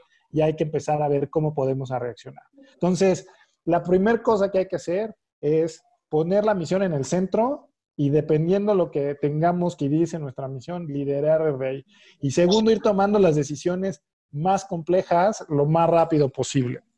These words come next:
Si no tenemos cash, lo primero que hay que buscar son fuentes de cash a través de o cortar o nuevas fuentes de ingresos o buscar modelos de liquidez a través de banca privada,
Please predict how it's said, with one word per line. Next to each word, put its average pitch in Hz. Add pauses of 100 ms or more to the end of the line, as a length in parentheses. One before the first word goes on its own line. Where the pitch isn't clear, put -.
(280)
Si -
no 220
tenemos 240
cash, 220 (240)
lo 139
primero 185
que 214
hay 196
que 202
buscar 185
son 175
fuentes 185
de 139
cash 151
a 143
través 151
de 160 (280)
o 139
cortar 180
o 170
nuevas 160
fuentes 165
de 135
ingresos 156
o 135
buscar 160
modelos 156
de 147
liquidez 147
a 151
través 139
de 151
banca 151
privada, 147